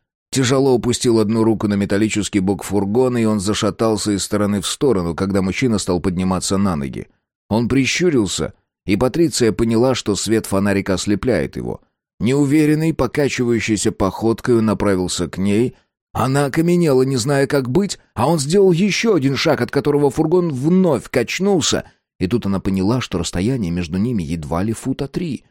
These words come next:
Девочка слабо застонала и дернулась, как будто во сне. Потом захныкала точно так, как подвывал иногда спящий пестрик. Фургон тряхнуло, когда Джеймс сделал еще один шаг.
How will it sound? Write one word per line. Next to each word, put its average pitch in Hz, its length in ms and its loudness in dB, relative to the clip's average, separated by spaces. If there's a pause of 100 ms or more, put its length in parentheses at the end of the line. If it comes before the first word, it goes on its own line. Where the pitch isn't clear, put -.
(320)
Девочка 160 440 0
слабо 147 300 2
застонала 170 580 2
и 185 100 2
дернулась, 143 580 0
как 135 200 -2
будто 165 240 0
во 160 140 2
сне. 147 380 0 (340)
Потом 113 260 -2
захныкала 107 800 0
точно - 540 -4
так, - 380 -6 (240)
как 120 200 -2
подвывал 123 540 2
иногда 113 340 0
спящий - 480 -2
пестрик. - 600 -4 (480)
Фургон 120 460 0
тряхнуло, 156 680 0 (140)
когда 135 260 0
Джеймс 156 400 0
сделал 151 400 2
еще 156 460 2
один 117 200 0
шаг. - 360 -4